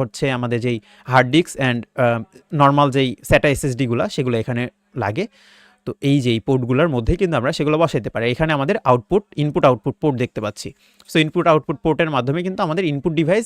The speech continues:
and আউটপুট ডিভাইসগুলো কানেক্ট করে থাকি। So এই হচ্ছে কম্পিউটারের হার্ডওয়্যার সেকশনের মধ্যে হার্ডওয়্যার কম্পোনেন্ট। আপনি যদি কম্পিউটার হার্ডওয়্যার সম্পর্কে আরও বিস্তারিত জানতে চান, তাহলে আমি সাজেস্ট করব এই ভিডিওটা ব্রাঞ্চ এডুকেশনের এই যে ভিডিওটা, How does computer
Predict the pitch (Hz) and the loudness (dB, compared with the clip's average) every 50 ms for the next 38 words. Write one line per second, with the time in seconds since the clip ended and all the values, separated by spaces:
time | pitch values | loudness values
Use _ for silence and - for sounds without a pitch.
0 | - 151 127 - - 131 135 135 - 180 151 131 127 123 120 107 104 143 165 196 | -4 -6 -4 -2 0 0 0 0 -2 -4 -2 0 0 0 0 -2 -2 -4 -6 -4
1 | - 180 160 139 - - 113 104 104 - 104 - - 107 - _ _ _ _ _ | -4 -4 -4 -4 -6 -8 -8 -8 -8 -10 -12 -12 -12 -16 -20 _ _ _ _ _
2 | _ _ _ - - 151 151 147 170 165 - 247 226 202 170 165 185 - 175 175 | _ _ _ -4 -2 0 2 2 0 0 0 2 2 2 2 2 2 2 2 4
3 | 170 170 170 123 - 113 117 127 135 147 156 165 160 - 175 151 - - 180 180 | 4 4 2 2 2 2 2 2 4 2 2 2 2 0 -4 -4 -2 -2 -2 0
4 | 190 175 135 127 127 - 202 214 151 120 117 113 123 127 127 - 139 131 123 160 | 0 0 -2 -2 -2 -2 -2 -2 0 0 0 2 2 0 0 -2 -4 -4 -2 -4
5 | 180 240 285 - _ _ _ _ _ _ _ _ - - - - 226 240 233 240 | -4 -4 -6 -8 _ _ _ _ _ _ _ _ -2 0 0 2 2 0 0 0
6 | 269 262 - 208 190 185 - 202 233 208 156 131 127 135 147 175 202 196 - 202 | 2 4 4 4 4 4 2 2 2 2 4 4 4 6 6 4 4 2 0 -2
7 | 196 208 208 - 190 175 156 135 151 - - 233 226 233 226 220 196 190 175 160 | -2 0 0 2 2 2 2 2 0 0 2 2 2 2 2 0 0 0 0 -2
8 | 170 147 175 190 226 269 - 165 143 147 147 143 147 147 143 - 131 131 139 - | -2 -2 -2 -2 -4 -4 -6 -4 -2 0 0 2 0 0 0 -2 -2 -4 -2 0
9 | 147 143 151 170 - - - 196 185 185 220 233 - 151 160 185 190 190 196 170 | 0 0 0 -2 -2 -2 -2 0 2 2 0 0 0 0 0 2 2 2 2 2
10 | 160 135 104 147 185 240 277 _ _ _ _ _ _ _ _ _ _ _ _ _ | 2 2 2 2 0 0 0 _ _ _ _ _ _ _ _ _ _ _ _ _
11 | _ _ - 131 113 160 165 202 202 - 202 185 185 - 156 - - 147 139 135 | _ _ -4 2 6 6 6 6 6 2 2 2 2 2 0 0 0 0 0 0
12 | 139 - - _ _ - 143 143 135 147 131 110 127 120 120 120 - 196 226 208 | 0 -2 -4 _ _ -2 -2 0 2 2 0 0 0 0 0 2 2 2 0 2
13 | 120 117 113 127 127 127 123 - - 135 120 117 139 135 - 143 | 2 2 2 4 4 2 0 0 -2 -4 -2 -2 -2 0 2 4